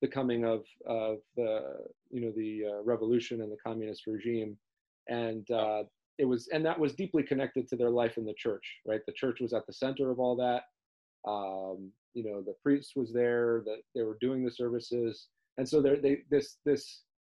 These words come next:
this sort of pure and light-filled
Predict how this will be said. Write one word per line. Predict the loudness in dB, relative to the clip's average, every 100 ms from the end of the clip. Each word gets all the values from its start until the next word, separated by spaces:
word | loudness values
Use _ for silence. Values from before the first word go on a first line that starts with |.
| _
this | 0 2 4
sort | 6
of | 6 0 -8
pure | 0 6 8 6 4
and | -2 -6 -8 -12 -6
light-filled | 0 0 0 -2 2 2 2